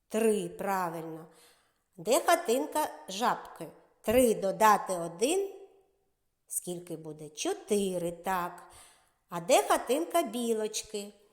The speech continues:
Десять відняти два дорівнює вісім. Де живе равлик? Вісім відняти два. Ось його хатинка. Відповідь шість.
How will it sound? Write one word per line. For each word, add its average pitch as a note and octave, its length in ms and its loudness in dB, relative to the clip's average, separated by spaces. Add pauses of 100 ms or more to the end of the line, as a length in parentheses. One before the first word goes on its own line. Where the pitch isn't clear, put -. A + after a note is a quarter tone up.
(300)
Десять C#4+ 540 2
відняти A#3+ 560 -4
два G3+ 640 -2
дорівнює B3+ 760 -4 (800)
вісім. G3 1000 -6 (1160)
Де C4+ 240 6
живе C#4+ 360 2
равлик? E3+ 640 -4 (480)
Вісім G3 540 -2
відняти F#3 580 -6
два. F#3+ 380 0 (1400)
Ось F#4 400 6
його G3+ 240 -2
хатинка. E3+ 760 -10 (140)
Відповідь C4+ 640 -2
шість. - 760 -4